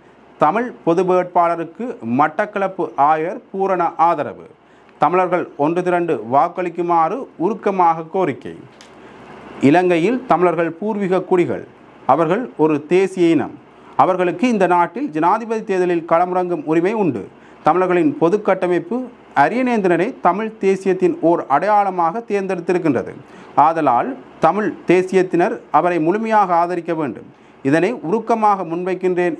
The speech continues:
என மட்டக்களப்பு மறைமாவட்ட ஆயர் வணக்கத்துக்குரிய ஜோசப் பொன்னையா ஆண்டகை தெரிவித்துள்ளார். இது தொடர்பில் அவர் ஊடகம் ஒன்று கருத்தெரிவிக்கையில், தமிழ் தேசியத்தினர்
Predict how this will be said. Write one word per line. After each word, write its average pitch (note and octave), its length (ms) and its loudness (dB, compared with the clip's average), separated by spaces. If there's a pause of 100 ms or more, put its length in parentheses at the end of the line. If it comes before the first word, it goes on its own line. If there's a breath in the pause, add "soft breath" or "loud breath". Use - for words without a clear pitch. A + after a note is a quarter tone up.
என F#3+ 140 2 (100)
மட்டக்களப்பு F3+ 560 -2
மறைமாவட்ட F3+ 580 0 (200)
ஆயர் D#3+ 220 -4 (120)
வணக்கத்துக்குரிய F3 640 -2 (240)
ஜோசப் G#3 460 0
பொன்னையா F3+ 360 2 (200)
ஆண்டகை E3 360 -2
தெரிவித்துள்ளார். E3+ 640 -2 (360 loud breath)
இது E3 120 6
தொடர்பில் F3+ 340 -2 (120)
அவர் D#3 160 0 (120)
ஊடகம் G3 300 0
ஒன்று F#3 160 -4 (120)
கருத்தெரிவிக்கையில், E3 720 -2 (560 loud breath)
தமிழ் G#3+ 220 2 (160)
தேசியத்தினர் F#3+ 640 0